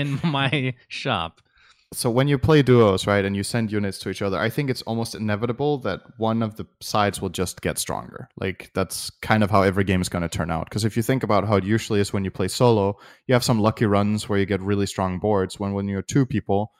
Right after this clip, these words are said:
Speaker 2: the chance that you can combine these strong boards on one side over the other is,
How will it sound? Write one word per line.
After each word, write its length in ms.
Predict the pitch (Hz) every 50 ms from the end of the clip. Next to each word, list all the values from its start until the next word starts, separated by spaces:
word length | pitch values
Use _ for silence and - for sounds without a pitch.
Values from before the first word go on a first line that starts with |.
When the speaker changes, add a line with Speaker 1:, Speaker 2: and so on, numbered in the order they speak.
| _ _ _ _
Speaker 2:
the 80 | 107
chance 360 | - - - 120 117 107 - -
that 120 | 107 98
you 80 | 101 95
can 380 | - 104 95 92 92 92 95 - -
combine 440 | - 104 95 92 101 107 107 104 95
these 280 | 95 92 - - - - -
strong 320 | - - 113 107 104 101
boards 500 | 92 101 101 98 98 90 - - - - - -
on 140 | 104 95 92
one 160 | 98 101 107
side 220 | - - 98 92 90
over 180 | 90 90 87
the 80 | 87 90
other 220 | 92 87 85 85
is, 340 | - 87 90 87 - -